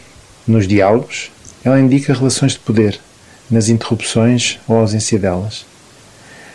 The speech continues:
Ela indica proximidade, no aumento da doçura do timbre. A voz é masculina ou feminina. Ela é de criança ou de pessoa idosa.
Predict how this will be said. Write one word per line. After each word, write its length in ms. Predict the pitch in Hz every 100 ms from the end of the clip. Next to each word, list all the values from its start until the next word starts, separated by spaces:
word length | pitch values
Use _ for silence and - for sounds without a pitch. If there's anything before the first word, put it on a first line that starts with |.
| - - -
Ela 220 | 117 123
indica 340 | 123 127 135
proximidade, 840 | - - 123 - 120 117 107 101 - - - - - - - - - - -
no 140 | 113
aumento 380 | 113 113 117 117
da 120 | 107
doçura 400 | 110 - - 117
do 140 | 107 107
timbre. 420 | - 101 98 - - - - - - - - - - - - - - -
A 80 | 104
voz 240 | 110 104
é 80 | 104
masculina 720 | 101 - - 104 113 139 127 - - - -
ou 100 | 113
feminina. 680 | 107 - 113 107 95 92 98 - - - - - - - - - - - -
Ela 200 | 101 98
é 60 | 95
de 100 | -
criança 760 | - 95 101 117 - 139 120 - -
ou 120 | 107
de 60 | -
pessoa 300 | - - 107
idosa. 500 | 104 95 92 95